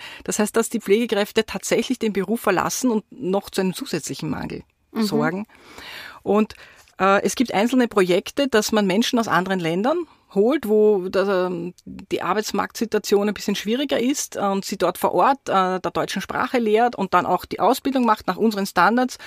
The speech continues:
Speaker 1: und sie dann herholt, damit sie hier arbeiten können. Sofern sie denn überhaupt diesen hohen,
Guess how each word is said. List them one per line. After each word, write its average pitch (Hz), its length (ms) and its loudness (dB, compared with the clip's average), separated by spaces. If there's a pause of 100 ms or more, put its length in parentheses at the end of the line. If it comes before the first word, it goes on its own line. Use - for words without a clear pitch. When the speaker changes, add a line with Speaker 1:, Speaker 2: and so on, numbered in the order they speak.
(180)
Speaker 1:
und 196 80 -4
sie 190 80 -6
dann 202 180 4
herholt, 214 480 6
damit 202 220 0
sie 208 100 -2
hier 202 160 0
arbeiten 170 320 -4
können. 151 380 -4 (680)
Sofern 226 380 4
sie 269 140 2
denn 240 100 4
überhaupt 233 480 6
diesen 220 420 2
hohen, 233 320 4